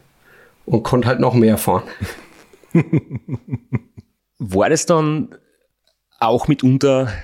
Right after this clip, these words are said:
Speaker 2: das Jahr, wo Race Around oder Race Across Germany dann, äh, konkret worden sind, oder war das dann später?
Speaker 1: Das war noch viel später, war auch wieder ein Schritt eigentlich, der so gar nicht geplant war.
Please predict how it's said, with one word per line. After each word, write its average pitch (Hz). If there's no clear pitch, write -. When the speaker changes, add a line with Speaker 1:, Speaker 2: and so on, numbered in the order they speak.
Speaker 2:
das 123
Jahr, 113
wo 117
Race 110
Around 110
oder 117
Race 104
Across -
Germany 123
dann, 143
äh, 117
konkret 117
worden 110
sind, 143
oder 135
war 117
das 117
dann 123
später? 90
Speaker 1:
Das 127
war 131
noch 127
viel 165
später, 160
war 127
auch 160
wieder 151
ein 139
Schritt 156
eigentlich, 143
der 135
so 139
gar 123
nicht 165
geplant 156
war. 180